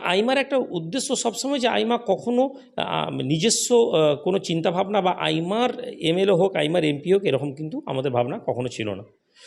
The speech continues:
পরিণতি আরও অন্যান্য যে পলিটিক্যাল পার্টিগুলো এসছে, কোথাও না কোথাও আমরা, আহ, আমাদের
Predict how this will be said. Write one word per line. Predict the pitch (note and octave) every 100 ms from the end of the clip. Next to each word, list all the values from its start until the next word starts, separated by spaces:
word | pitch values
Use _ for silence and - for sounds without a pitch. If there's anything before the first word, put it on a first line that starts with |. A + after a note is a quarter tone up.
| - -
পরিণতি | G#3+ B3+ A#3+ G3 -
আরও | - F3+ G#3
অন্যান্য | F3+ E3+ F#3+ G3+
যে | E3+ F3
পলিটিক্যাল | F3 D3 D3+ D#3+
পার্টিগুলো | C3+ C3 C#3 C#3
এসছে, | A#2 - - - - - _ _ _ -
কোথাও | F3+ G#3
না | A#3
কোথাও | A#3+ G#3 A3+
আমরা, | F3 E3+ G3 F#3+ - _
আহ, | - - G#1 G#1 G1+ - - D3+ - -
আমাদের | D#3 F#3+ G#3